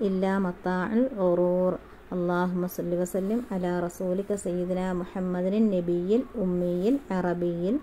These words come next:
القريشي الهاشمي الأبطحي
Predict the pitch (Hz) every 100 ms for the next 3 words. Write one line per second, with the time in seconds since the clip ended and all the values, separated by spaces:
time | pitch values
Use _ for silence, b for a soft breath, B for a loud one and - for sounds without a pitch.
0 | B B B - 190 185 175 175 - 185
1 | 175 180 254 - - 202 185 185 - 175
2 | 175 175 185 277 - - 196 185 180 185
3 | 220 - 180 175 190